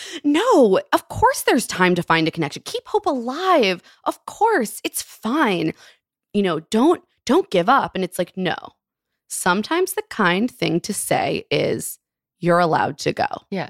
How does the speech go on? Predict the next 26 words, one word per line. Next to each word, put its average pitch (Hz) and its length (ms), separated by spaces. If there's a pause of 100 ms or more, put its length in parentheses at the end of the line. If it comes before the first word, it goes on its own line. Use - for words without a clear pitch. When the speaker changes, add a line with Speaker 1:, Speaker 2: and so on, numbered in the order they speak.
(120)
Speaker 1:
You're 165 220
Speaker 2:
go 165 80
Speaker 1:
allowed 160 340
to - 200
be 220 100
Speaker 2:
home. 214 60
Speaker 1:
done. - 360 (140)
Speaker 2:
We 160 80
want 147 220
you - 20
Speaker 1:
Go 170 220
Speaker 2:
to 254 40
be 247 60
Speaker 1:
home. 160 400
Speaker 2:
happy. 139 160 (380)
Speaker 1:
Get 180 240
room 160 280
service, 147 580
take 165 240
a 190 60
bubble 160 300
bath, - 300 (100)
take - 220
a 143 60
goddamn 92 500
nap.'" - 300